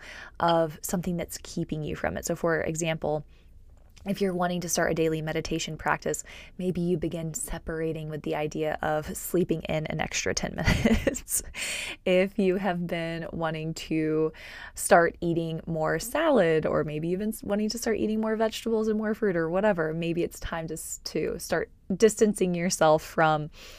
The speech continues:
eating whatever it is that you're currently consuming that, that you're wanting to create some more space with. So thinking about it in those terms, and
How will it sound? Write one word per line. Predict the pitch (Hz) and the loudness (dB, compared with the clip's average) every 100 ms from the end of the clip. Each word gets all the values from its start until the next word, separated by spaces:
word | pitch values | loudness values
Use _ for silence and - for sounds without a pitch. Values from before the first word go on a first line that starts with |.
| - - - | -18 -18 0
eating | 180 175 160 | 2 4 2
whatever | 156 151 151 | 2 2 2
it | 151 | 2
is | - 156 - | 0 -2 -2
that | - | -2
you're | - - - - | 0 0 -2 -4
currently | - 160 170 156 | -2 -2 -2 -4
consuming | - 165 - 156 151 151 | -4 -6 -4 -4 -6 -4
that, | - - - - - | -4 -4 -12 -20 -6
that | 175 | -6
you're | - 160 | -2 -4
wanting | 160 160 | -4 -6
to | 165 | -10
create | - 160 156 | -8 -4 -4
some | - | -6
more | 160 160 | -8 -8
space | - - - | -6 -4 -4
with. | - - | -4 -8
So | - - 170 160 - - - - - | -4 2 2 2 -6 -14 -12 -16 -4
thinking | 294 302 330 | -2 0 0
about | 311 254 240 | 4 8 8
it | 240 220 - | 6 0 0
in | 185 185 | 0 2
those | 180 175 - | 2 2 -4
terms, | - 170 165 190 294 302 - - | -6 -4 -2 -4 -4 -6 -8 -6
and | 185 185 180 185 | 0 4 4 4